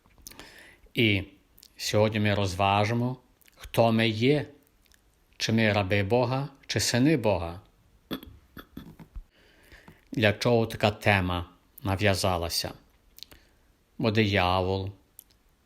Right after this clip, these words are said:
маючи союзників в Христовій церкві, мається на увазі католицькі, греко-католицькі, тобто правдиві церкви, як зарядив питання?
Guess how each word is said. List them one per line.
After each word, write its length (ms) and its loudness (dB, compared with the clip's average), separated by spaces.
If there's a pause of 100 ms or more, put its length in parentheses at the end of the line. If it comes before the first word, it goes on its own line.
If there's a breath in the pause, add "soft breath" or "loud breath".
(280)
маючи 800 0
союзників 960 -2
в 800 -20
Христовій 560 0
церкві, 840 0 (840)
мається 480 -2
на 80 -2
увазі 260 -2
католицькі, 840 0
греко-католицькі, 1200 -2
тобто 320 -6
правдиві 560 -4
церкви, 680 -4 (2250 loud breath)
як 260 2
зарядив 640 2 (240)
питання? 640 -2